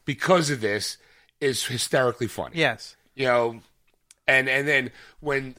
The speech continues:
Speaker 1: Imagine Dragons, 'cause you and I both saw it. I saw, we both saw it twice.
Speaker 2: Oh, yeah.
Speaker 1: We saw it on our own, but then when we saw, we got together on Thursday night, we watched it again
Speaker 2: Yes.
Speaker 1: to laugh hysterically. When Imagine Dragon, the band, is trying to talk, is talking to, to, um, Animal,
Speaker 2: Animal.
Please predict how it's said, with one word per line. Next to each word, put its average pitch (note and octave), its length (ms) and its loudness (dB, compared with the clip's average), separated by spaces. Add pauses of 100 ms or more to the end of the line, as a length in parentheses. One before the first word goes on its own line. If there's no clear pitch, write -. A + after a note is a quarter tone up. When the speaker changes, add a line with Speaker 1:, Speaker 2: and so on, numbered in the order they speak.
Speaker 1:
Imagine C3+ 400 -2
Dragons, B2 420 2
'cause - 160 -12
you B2+ 180 -6
and C3+ 80 2
I A#2+ 60 4
both A2+ 220 0
saw F2 200 -4
it. F2 100 -8
I A2 80 -2
saw, C#3+ 160 -2
we C3 100 0
both F#3 260 6
saw D3+ 160 2
it B2 60 -10
twice. D3 280 4
Speaker 2:
Oh, E3 40 0
yeah. D3+ 120 2
Speaker 1:
We B2+ 60 0
saw F#3 180 8
it G3 60 10
on F3 80 10
our D3 140 8
own, C3 180 4 (280)
but - 80 -6
then C3 100 2
when C3+ 80 0
we C#3+ 80 -2
saw, C#3 240 4
we C3 120 0
got B2+ 100 2
together A#2+ 240 2
on G#2 80 -2
Thursday A#2 280 -2
night, B2 160 2
we A2+ 100 -2
watched A2 360 0
it A2 60 -8
again G#2 440 0
Speaker 2:
Yes. B2+ 340 -6 (180)
Speaker 1:
to C#3+ 160 2
laugh B2+ 400 6
hysterically. A#2 640 2 (500)
When C3 340 2
Imagine C#3+ 520 0
Dragon, B2 720 2 (140)
the A2 100 -14
band, A2+ 380 -2
is F#2 80 -6
trying A2+ 280 -2
to G#2+ 60 -6
talk, - 480 -2
is A#2 140 -8
talking A2 340 0
to, G2+ 260 2 (160)
to, G2 360 -2 (500)
um, G#2 320 2
Animal, C3+ 360 6
Speaker 2:
Animal. G2 160 2